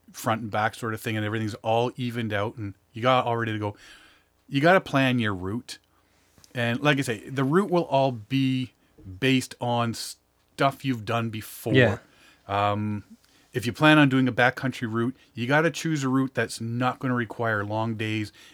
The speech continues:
Speaker 1: and long distance, because wind comes up, all of a sudden, you're, you're stuck. You have to plan your camp stops according to your paddling speed, and the route you choose is gonna be shorter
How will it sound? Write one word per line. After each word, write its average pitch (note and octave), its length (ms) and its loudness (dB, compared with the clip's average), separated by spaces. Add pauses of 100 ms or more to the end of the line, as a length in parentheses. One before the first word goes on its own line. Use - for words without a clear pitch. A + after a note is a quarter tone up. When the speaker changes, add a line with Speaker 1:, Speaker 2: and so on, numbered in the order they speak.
(200)
Speaker 1:
and A2+ 180 -2
long G#2+ 260 0
distance, G2+ 440 -8
because - 500 -8
wind A2 300 -4
comes G#2+ 280 -4
up, A2+ 220 0 (160)
all G#2+ 160 -2
of G#2 60 -8
a - 20 -12
sudden, G2+ 340 -6 (680)
you're, A2 220 -2
you're F#2+ 160 -10
stuck. - 400 -6 (800)
You A#2+ 140 -2
have D3 220 4
to D3 60 -4
plan C#3 360 2
your A#2 80 -2
camp - 340 0
stops - 340 -4
according A#2 400 -4
to - 80 -12
your A2 80 -4
paddling A#2 440 -4
speed, A2+ 460 -10 (460)
and A2 440 -2
the A#2 80 -6
route C#3+ 360 2
you C3+ 160 -4
choose C3+ 720 0 (500)
is A#2 120 -2
gonna C3 220 2
be A#2+ 100 -2
shorter A#2+ 640 -2